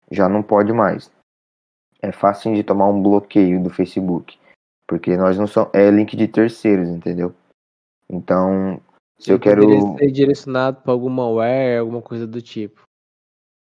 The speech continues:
Speaker 1: É, tipo isso. No caso, é, vamos supor, tem um cliente meu que tem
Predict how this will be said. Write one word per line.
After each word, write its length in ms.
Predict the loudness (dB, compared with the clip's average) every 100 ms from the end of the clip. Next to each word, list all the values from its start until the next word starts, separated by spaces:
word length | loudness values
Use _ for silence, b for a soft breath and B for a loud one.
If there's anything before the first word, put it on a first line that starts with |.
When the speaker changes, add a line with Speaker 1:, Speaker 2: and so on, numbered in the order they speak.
| _
Speaker 1:
É, 180 | 0 0
tipo 300 | -2 -6 -4
isso. 400 | 0 -2 -4 -6
No 200 | -4 -4
caso, 800 | 0 0 2 2 2 4 2 -2 -10 _ _ _ _ _ _
é, 640 | 2 4 4 4 2 0 -2
vamos 320 | -2 -4 -6
supor, 240 | -4 -4 -2
tem 100 | -6
um 60 |
cliente 480 | -4 -4 -4 -6 -6
meu 240 | -4 -4
que 160 | -4 -10
tem 680 | -6 -6 -4 -6 -6 -8